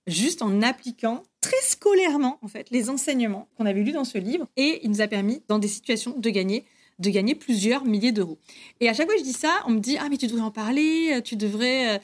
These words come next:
tu devrais le dire. » Donc, j'ai décidé, voilà, c'est fait. Ce podcast est fait pour vous expliquer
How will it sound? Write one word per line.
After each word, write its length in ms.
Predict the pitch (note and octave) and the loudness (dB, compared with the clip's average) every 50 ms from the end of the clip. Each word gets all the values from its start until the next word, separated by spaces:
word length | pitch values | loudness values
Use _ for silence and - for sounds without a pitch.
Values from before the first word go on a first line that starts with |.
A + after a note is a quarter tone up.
| - - - - _ | -10 -18 -20 -12 _
tu 120 | - A#3+ | -2 0
devrais 220 | G3+ G#3 A3 A3 G3 | 0 2 2 2 0
le 60 | F#3+ | 0
dire. » 260 | F3+ A3 D4+ F#4+ E4+ | 0 0 0 0 0
Donc, 180 | A#3+ G#3 G#3 - _ - | -2 -6 -6 -6 _ -4
j'ai 200 | G3 F3 C4+ D#4+ | 0 0 2 2
décidé, 480 | E4+ F4 D4+ - - G#3+ F#3+ A3 C#4 C#4 | 2 2 0 0 -2 -2 -2 -2 -2 -2
voilà, 240 | G#3+ F#3+ F3+ F#3+ - | -4 -4 -2 -2 -2
c'est 180 | - - - | -2 -2 -4
fait. 400 | G3 G3+ - - - G3 A3+ - - _ | -4 -4 -4 -4 -4 -4 -4 -4 -6 _
Ce 180 | - - - | -2 0 0
podcast 540 | F4+ F4 - D4 G#3+ - - F#3+ A3 C4 - _ | 0 0 0 -2 -2 -2 -2 -2 -2 -2 -2 _
est 80 | - A#3 | -4 -4
fait 180 | A3 - C4 | -2 -2 -4
pour 160 | B3+ - B3 A3+ | -4 -4 -6 -4
vous 180 | G#3+ F#3+ G3+ | -2 0 0
expliquer 540 | C4 C4 - - - C4+ - - G#3 G3+ - | -2 -2 -2 -4 -4 -4 -2 -2 -4 -6 -6